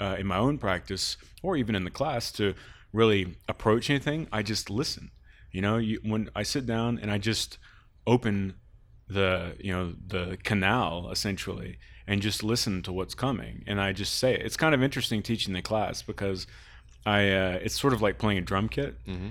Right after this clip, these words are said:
Speaker 1: 'cause it's like you've got your hi-hat and your snare drum and then your kick drum all happening at different increments. And sort of like that, because I'm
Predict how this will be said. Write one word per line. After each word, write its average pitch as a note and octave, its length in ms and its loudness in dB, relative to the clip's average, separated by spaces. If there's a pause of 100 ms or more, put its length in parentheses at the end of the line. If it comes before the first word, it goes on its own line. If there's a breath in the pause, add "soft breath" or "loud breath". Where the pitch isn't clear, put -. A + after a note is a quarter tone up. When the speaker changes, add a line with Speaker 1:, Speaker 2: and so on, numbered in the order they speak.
(140)
Speaker 1:
'cause G#2 200 -2
it's G#2+ 160 0
like G#2 180 2
you've G2 140 -2
got G2+ 240 2
your G2 80 0
hi-hat G2+ 480 4
and G2 120 0
your F#2+ 120 0
snare G2+ 320 0
drum G2+ 260 0
and F#2+ 100 0
then F#2+ 100 -2
your F#2 100 -4
kick A#2 220 -2
drum G2 220 0
all F#2 140 2
happening G2 440 0
at F#2 100 -6
different G2 340 -2 (160)
increments. G#2 500 -4 (880)
And G#2 360 4 (500 loud breath)
sort E3 300 4
of B2+ 80 4
like B2+ 180 6
that, B2+ 240 2
because A2 320 2
I'm G#2 400 4